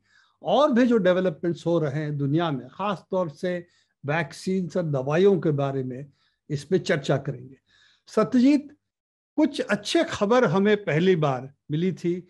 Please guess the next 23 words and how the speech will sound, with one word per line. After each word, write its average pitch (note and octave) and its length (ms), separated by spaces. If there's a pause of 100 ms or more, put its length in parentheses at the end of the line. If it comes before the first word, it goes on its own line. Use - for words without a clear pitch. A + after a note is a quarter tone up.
(320)
कि G3 120
कोविड A#3 520
नाइनटीन G3+ 580
के A#3 140
खिलाफ D3+ 640
एक E3 200
दवाई D#3+ 380
निकली F#3+ 400
है F#3 260 (320)
जिससे D#3 600 (340)
कोविड F3 360
नाइनटीन F3 440
पहला F#3 380
पांच G#3 640
दिन G3+ 220
सिम्टम F3 540
के F3 160
वक्त E3 360
अगर D#3+ 180
लिया D3+ 280
जा C#3+ 220
सकता C#3+ 360
है, B3 80